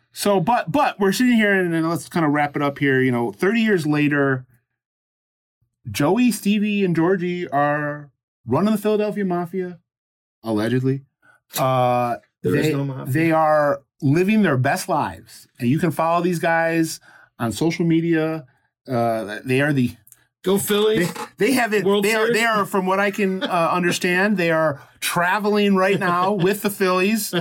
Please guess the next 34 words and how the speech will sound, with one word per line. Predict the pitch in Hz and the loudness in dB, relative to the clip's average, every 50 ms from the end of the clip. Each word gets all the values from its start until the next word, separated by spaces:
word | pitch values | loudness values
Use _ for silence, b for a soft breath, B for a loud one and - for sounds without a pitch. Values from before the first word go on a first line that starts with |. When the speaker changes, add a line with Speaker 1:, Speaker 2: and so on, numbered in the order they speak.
| 139 B B B B B - | -6 B B B B B -4
Speaker 1:
going | 156 165 180 190 190 185 | 0 0 2 2 2 2
to | 160 | 2
all | 123 147 160 170 190 196 | 2 2 2 2 2 2
the | 202 | 2
World | 190 190 190 190 175 - | 4 4 2 2 0 -2
Series | - 190 180 190 190 170 | -2 0 0 0 0 -2
games, | 175 180 185 190 180 - | -4 -4 -4 -4 -2 -2
going | 160 156 | -2 0
to | 151 143 | 2 2
all | 143 160 | 0 0
the | 170 175 | 0 -4
playoff | 170 - 170 170 165 165 160 160 | -4 -4 -2 0 0 0 -2 -2
games. | - 180 165 165 165 175 156 151 | -4 -4 -2 -2 -2 -2 -2 -2
There's, | 143 139 139 135 | 0 0 0 0
like, | 135 127 | 0 0
a | 127 127 | -2 -2
group | 127 143 160 170 170 175 | 0 0 0 0 0 -2
of | 160 | -2
them, | 156 165 165 165 170 170 170 B B B B B B B - | 0 0 0 0 -2 -4 -6 B B B B B B B -4
um, | 135 135 135 135 131 131 135 131 131 113 - | -2 0 0 0 0 0 0 -2 -2 -4 -2
that | 139 139 131 | -2 0 0
have | 131 135 131 127 123 | 0 0 -2 -2 -2
been, | 135 131 131 131 131 127 123 | 0 0 2 2 2 2 2
uh, | 120 | 0
during | 120 135 143 143 | 0 0 0 0
the | 127 101 - | -2 -2 -2
playoffs. | 160 160 156 156 160 156 - | -2 0 2 2 0 -2 -2
They | 147 139 | -2 0
were | 135 127 127 127 B B B B _ | 0 0 -2 -4 B B B B _
flying | - 156 147 143 143 143 | -4 -2 0 0 0 0
out | 139 143 123 | 0 -2 -4
to | 127 | -4
San | - 156 143 139 127 | -2 -2 0 0 2
Diego, | 127 127 135 139 147 147 147 147 151 151 151 - | 2 2 2 2 2 0 0 -2 -2 -4 -6 -8